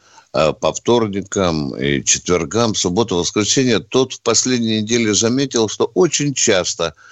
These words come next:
радиослушатели нам задают вопрос по Донбассу. Об этом, вот об этом, э, мы уже не раз отвечали, но сегодня решили,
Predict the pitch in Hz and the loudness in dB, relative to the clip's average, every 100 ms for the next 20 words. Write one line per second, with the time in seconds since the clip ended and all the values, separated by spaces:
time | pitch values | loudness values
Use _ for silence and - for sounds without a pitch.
0 | - - - 107 104 78 90 - 139 - | -20 -20 -2 0 0 -2 -8 -8 -10 -8
1 | 101 90 82 117 117 90 71 101 113 80 | -6 -6 -2 -2 -2 -2 0 0 0 0
2 | 76 - 95 107 - - _ _ _ 92 | -2 0 0 0 -2 -10 _ _ _ 0
3 | 92 92 85 71 73 65 - - - - | 2 0 -2 0 -2 -2 -6 -10 -16 -20
4 | _ _ - 113 113 98 - 62 71 98 | _ _ -2 0 0 -2 -2 -10 -8 -2
5 | 98 82 98 143 147 123 104 92 - - | -2 -2 0 0 2 0 -6 -8 -18 -18
6 | - - 101 98 95 90 107 147 117 87 | -6 2 4 4 2 -2 -4 -4 -4 -4
7 | 90 78 80 113 113 92 - 85 107 123 | -4 -4 -2 -2 0 -2 -2 -4 -4 -2
8 | - 151 139 160 156 156 170 151 123 104 | 2 2 0 0 0 2 0 0 -2 0
9 | 101 - 131 123 113 | -2 2 2 2 0